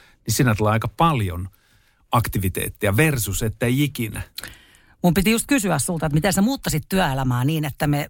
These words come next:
Speaker 2: voitais pitää meidän fyysisestä hyvinvoinnista huolta, mutta siis tää arjen nää tiedostamiset, että kävelee rappuset sun muut tällaiset on. Mut tuleeko sulle muuta mieleen, että miten me voitais, koska meillähän ryhti muuttuu tässä, <laughs> tässä, kun me ollaan aina näin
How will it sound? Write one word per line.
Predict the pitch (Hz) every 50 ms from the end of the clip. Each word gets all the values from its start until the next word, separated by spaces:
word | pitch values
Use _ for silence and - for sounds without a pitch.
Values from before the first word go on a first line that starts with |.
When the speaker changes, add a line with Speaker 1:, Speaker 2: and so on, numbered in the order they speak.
| - 170
Speaker 2:
voitais | 190 190 175 170 - -
pitää | 214 208 - 175 151 143
meidän | 143 131 127 131 - - - - 240 214 247 240
fyysisestä | - - 175 151 131 143 127 131 127 - - 156 165 - - - - - - - - - _ -
hyvinvoinnista | 190 175 160 147 147 139 143 127 - - 156 143
huolta, | 143 165 156 139 - 151
mutta | 151 - - -
siis | 160 -
tää | - 165 -
arjen | - 247 220 208 196 180 160 139 147
nää | 147 147 147 143 160 - - - _ _ _
tiedostamiset, | - 214 196 170 165 - - 147 139 143 139 - 156 143
että | 147 - - 160
kävelee | - 156 143 143 139 135 135
rappuset | 139 139 127 - - - 135 123
sun | - - 143 139
muut | 147 139 - -
tällaiset | 202 170 147 156 - 147 - -
on. | 160 160
Mut | - -
tuleeko | 262 277 285 277 -
sulle | 262 254 226
muuta | 240 262 240 - 175
mieleen, | 156 165 170 147 143 143
että | - 190
miten | 208 - 214 190
me | 170
voitais, | 165 185 175 175 - -
koska | - - - 196
meillähän | 190 208 214 180 175 165
ryhti | 170 208 254 240 - - 208 175 - - 269
muuttuu | 226 202 220 208 190 - - - 196 190 185 180 -
tässä, | - 180 - - - - - - - - 269 - - -
<laughs> | - - - - - - -
tässä, | 208 202 190 - 196
kun | 170 180
me | 165
ollaan | 170 170 170
aina | 196 208 196 170 151
näin | 156 170 208 208 202 185 175 170 170 165 160